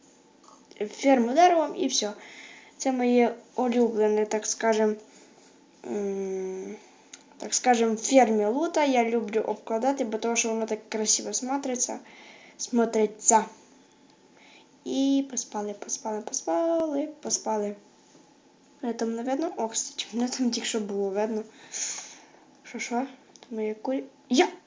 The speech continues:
What? Що ти там робиш, куриця? Ой, ой, ой, треба, треба зробити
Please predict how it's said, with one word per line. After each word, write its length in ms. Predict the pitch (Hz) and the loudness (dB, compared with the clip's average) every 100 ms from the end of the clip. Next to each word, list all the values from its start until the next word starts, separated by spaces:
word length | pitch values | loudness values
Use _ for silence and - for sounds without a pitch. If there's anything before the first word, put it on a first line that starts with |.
| _ | _
What? 260 | 339 392 - - _ _ | 6 6 4 -18 _ _
Що 180 | - 403 | 2 6
ти 140 | 403 392 | 8 10
там 180 | 427 | 12
робиш, 260 | 415 427 311 | 12 12 10
куриця? 460 | - 403 349 - 208 - - - - - - _ _ - - | 8 10 10 6 -2 -8 -20 -20 -20 -20 -20 _ _ -20 -4
Ой, 140 | 240 | 0
ой, 220 | 226 226 214 | 2 0 -2
ой, 60 | |
треба, 420 | 202 - 220 220 214 | -4 -6 -2 -2 -2
треба 300 | 220 214 214 | -2 -2 -2
зробити 480 | 220 220 220 220 | 0 -2 0 -2